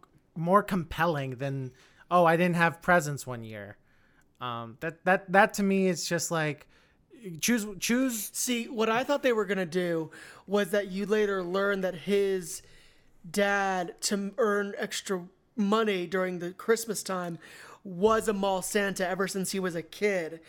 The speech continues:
Speaker 2: So he never had the illusion even once, or he never had the mystery once.
Speaker 1: I, I, I genuinely thought it was gonna be that his, his dad did something involving that specific family, but
Speaker 2: Hmm.
Speaker 1: you know,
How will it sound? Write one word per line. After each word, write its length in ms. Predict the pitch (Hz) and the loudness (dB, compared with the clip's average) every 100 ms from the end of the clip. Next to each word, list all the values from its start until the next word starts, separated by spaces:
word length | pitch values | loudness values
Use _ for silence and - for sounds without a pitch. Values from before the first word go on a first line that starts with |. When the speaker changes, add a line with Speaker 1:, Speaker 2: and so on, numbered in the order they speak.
| - - - | -20 -20 -8
Speaker 2:
So 200 | - 208 | -2 0
he 180 | 190 214 | 2 2
never 300 | 214 202 196 | 2 2 0
had 280 | 202 202 196 | 0 0 0
the 80 | |
illusion 440 | 190 190 202 175 190 | 2 2 0 0 0
even 280 | 190 175 160 | 0 0 2
once, 560 | 190 156 - - - - - - | 0 0 -6 -4 -4 -6 -8 -2
or 100 | 190 | 0
he 140 | 202 | 2
never 240 | 202 196 | 2 0
had 260 | 180 196 175 | 0 0 0
the 80 | 185 | -2
mystery 480 | 190 - 202 196 202 - - | -2 -4 -8 -10 -14 -18 -14
once. 580 | 180 196 180 - - - - | -2 0 0 -2 -4 -6 0
Speaker 1:
I, 500 | 160 - 170 320 302 - | 0 4 8 8 8 6
I, 160 | 160 294 | 8 8
I 40 | |
genuinely 500 | 175 175 233 240 196 | 6 2 2 2 2
thought 200 | 196 202 | 4 4
it 40 | |
was 140 | 175 151 | 4 0
gonna 180 | 180 156 | -2 2
be 180 | 170 165 | 0 2
that 280 | 165 151 | 2 2
his, 320 | 143 170 139 - - | 2 -2 -4 -12 -10
his 240 | - 180 135 | -2 -2 -2
dad 640 | - 170 190 185 170 131 - - - | 0 6 8 8 8 2 -8 -18 -14
did 280 | 135 190 196 | 4 6 6
something 360 | 196 202 175 175 | 4 2 2 0
involving 440 | 151 165 170 165 | 4 4 4 4
that 180 | 160 156 | 4 4
specific 480 | - 147 151 135 - | 0 -6 -6 -8 -6
family, 600 | 147 196 170 113 101 107 _ _ _ _ _ _ | 0 0 0 -4 -12 -18 _ _ _ _ _ _
but 260 | 160 156 165 | 2 4 2
Speaker 2:
Hmm. 160 | 180 165 - - | -2 -8 -16 -10
Speaker 1:
you 120 | 175 170 | -2 0
know, 240 | 135 | -2